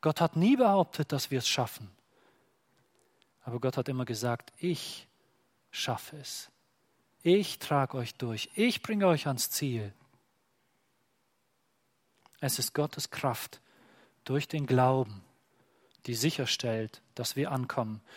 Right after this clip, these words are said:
Wenn unsere Kraft aufhört, dann sollen wir dem glauben, der sagt, „Meine Kraft bewahrt dich heute zur Rettung.“ Glaubst du Gott?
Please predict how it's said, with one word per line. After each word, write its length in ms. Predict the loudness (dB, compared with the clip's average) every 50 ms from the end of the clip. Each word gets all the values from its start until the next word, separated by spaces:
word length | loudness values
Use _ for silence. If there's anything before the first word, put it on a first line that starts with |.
| -20 -20 -20 -16 _
Wenn 160 | -6 -4 -2
unsere 300 | 0 0 0 0 -2 -4
Kraft 720 | -4 _ -6 -4 2 2 2 2 2 -2 -8 -14 -16 -20 -20 _ _ _
aufhört, 760 | 0 0 0 0 0 -2 -2 -2 0 0 0 -2 -4 -10 -20 _ _ _ _ _ _ _ _ _ _ _ _ _ _ _ _ _ _ _ -20 -20 _ -20 -20 -20 _ _ -4
dann 180 | -2 -2 0 2
sollen 240 | 2 2 2 2 2
wir 120 | 0 0
dem 300 | 2 2 2 2 2 4
glauben, 600 | 4 6 6 6 6 4 0 -2 -4 -8 -14 -16 _ _ _ _ _ _ _ _ -6 -4
der 100 | -2 2
sagt, 400 | 2 2 2 2 0 -6 -8 -4
„Meine 400 | 0 4 4 4 4 4 2 -2
Kraft 540 | -4 -6 -6 -6 -6 -8 -10 -14 -20 -20 _ _ _ _ _ _ _ _ _ _ _ _
bewahrt 580 | -6 -4 0 4 6 6 6 6 4 2 -4 -10
dich 340 | -12 -10 -12 -14 -16 -18 _ _ _ _ _ _ _ -4
heute 540 | 0 2 2 2 0 -2 -8 -14 -16 -16 -18 _ _ _ _ _ _ _ _ _ _ _ _ _ _ _ _ -12
zur 240 | -8 -6 -6 -6 -6
Rettung.“ 300 | -6 -10 -12 -14 -18 -18 _ -20 _ _ _ _ _ _ _ _ _ _ _ _ _ _ _ _ 0
Glaubst 440 | 2 4 4 4 2 0 -6 -6
du 100 | -6 -6
Gott? 460 | -2 0 0 0 0 -2 -10 -20 -20